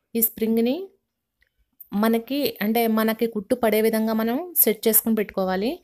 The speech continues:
టైట్‌గా పెట్టుకుంటే దారం మాటి మాటికి తెగిపోతూ ఉంటుంది, లూజ్గా పెట్టుకుంటే కుట్టు లూజ్గా పడిపోతుంది. కాబట్టి మనకి ఎలా ఫిట్ చేసుకుంటే బాగుంటుంది అని ఒకసారి కుట్టుకుని చూసుకుని అలా ఫిట్ చేసుకోవాలి. చూడండి,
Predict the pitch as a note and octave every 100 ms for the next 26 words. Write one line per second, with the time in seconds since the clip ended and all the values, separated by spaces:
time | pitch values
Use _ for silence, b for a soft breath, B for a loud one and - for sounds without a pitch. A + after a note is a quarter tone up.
0 | b b _ A3+ A3 A3+ B3 A#3 - A#3
1 | A#3 C#4+ F#4 - G#3 G#3 G#3 A#3 G#3+ G#3
2 | A3 A3+ A#3 G#3 G#3 G3+ G#3 G3+ G#3 A3
3 | A#3+ A3 A3+ A#3+ A#3 A3+ A3 A3+ B3+ A3+
4 | G#3 G#3+ G#3 G#3 G3+ F#3+ F#3+ F#3+ G3+ D#4+
5 | - B B _ G#3+ G#3+ G#3+ A#3+ A#3 A3+
6 | D4 - G3 A3 A#3 - A#3 A3+ A3+ A3
7 | A3+ G#3+ G#3+ G#3+ G#3+ G#3+ A3 G#3 b b
8 | b b _ G#3 A#3 C#4 - _ G3 G3
9 | G#3 G#3 G#3 A3+ A#3+ A3+ A3+ G#3 - B3
10 | D#4+ - A3 A3 A3 G#3 - G3+ G#3+ A#3
11 | A3 A3+